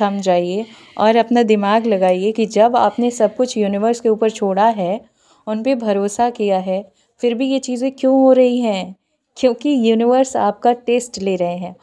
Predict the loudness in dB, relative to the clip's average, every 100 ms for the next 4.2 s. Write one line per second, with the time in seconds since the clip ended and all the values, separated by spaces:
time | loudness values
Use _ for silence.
0 | _ _ -10 -8 -8 -6 -2 -2 -4 -2
1 | 0 0 -2 -2 -4 -4 -2 -2 -10 -8
2 | -4 -4 -4 -6 -4 -2 -2 -2 -4 -4
3 | -4 -4 _ _ _ _ _ _ -8 -6
4 | -8 -16